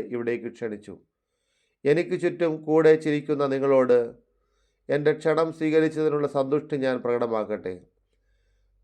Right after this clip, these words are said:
മരിയൻ വൈദിക പ്രസ്ഥാനത്തിൻ്റെ ഭാഗമാകുവാനും എൻ്റെ വിമല ഹൃദയത്തിന് നിങ്ങളെ പ്രതിഷ്ഠിക്കുവാൻ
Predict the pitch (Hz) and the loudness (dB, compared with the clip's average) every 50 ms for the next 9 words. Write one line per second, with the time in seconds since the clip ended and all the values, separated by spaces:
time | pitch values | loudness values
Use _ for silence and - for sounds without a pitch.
0 | _ _ _ _ - - 135 147 160 170 170 170 170 165 151 156 160 151 160 156 | _ _ _ _ -2 0 2 2 4 4 2 2 2 4 4 4 4 4 2 2
1 | 160 160 160 156 147 - 160 151 147 147 135 147 143 139 143 139 139 143 139 143 | 2 0 0 -2 -2 0 0 2 2 2 0 0 0 0 0 0 2 0 2 2
2 | 139 143 139 139 135 135 135 131 127 127 123 120 117 113 - - _ _ - 127 | 0 0 2 2 2 4 4 4 2 2 0 -2 -6 -12 -16 -20 _ _ -4 -4
3 | 139 139 156 147 143 139 143 147 151 147 147 139 139 139 139 135 143 135 135 131 | 0 4 4 4 4 4 2 2 0 0 0 0 2 2 2 2 0 -2 -2 -2
4 | 131 127 135 131 127 - 135 127 135 139 135 - 143 139 131 - - _ _ _ | -2 0 0 0 0 0 -2 -4 -4 -4 -4 -4 -6 -6 -6 -8 -14 _ _ _
5 | _ _ _ - 131 131 131 127 123 | _ _ _ -6 0 2 2 2 2